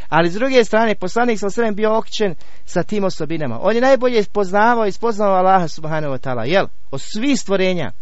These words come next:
I niko neće doći nakon poslanika da je bolje spoznao od, od njega Allaha subhanahu wa taala. Zašto? Zato što Ajša radijallahu anhu, radijallahu anha u hadisu koji bilježi Buharija,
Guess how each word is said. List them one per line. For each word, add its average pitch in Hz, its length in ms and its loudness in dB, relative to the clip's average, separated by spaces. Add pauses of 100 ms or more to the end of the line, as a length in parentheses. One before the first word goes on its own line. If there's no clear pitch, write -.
I 165 60 -4
niko 240 320 0
neće 226 280 0
doći 196 260 -2
nakon 190 280 -4
poslanika 175 480 -4
da 156 80 0
je 151 60 -2
bolje 165 240 -4
spoznao 147 440 -6
od, 165 180 -2 (520)
od 170 220 2
njega 165 180 -2
Allaha 151 380 0
subhanahu 135 500 -4
wa 117 80 -2
taala. 113 280 -4
Zašto? 196 320 2
Zato 208 160 -2
što 196 140 -2
Ajša 214 280 0
radijallahu 196 380 0
anhu, 180 260 -2 (300)
radijallahu 202 420 4
anha 190 280 2 (400)
u 170 320 0
hadisu 190 400 -2
koji 175 200 -2
bilježi 175 340 0
Buharija, 151 600 0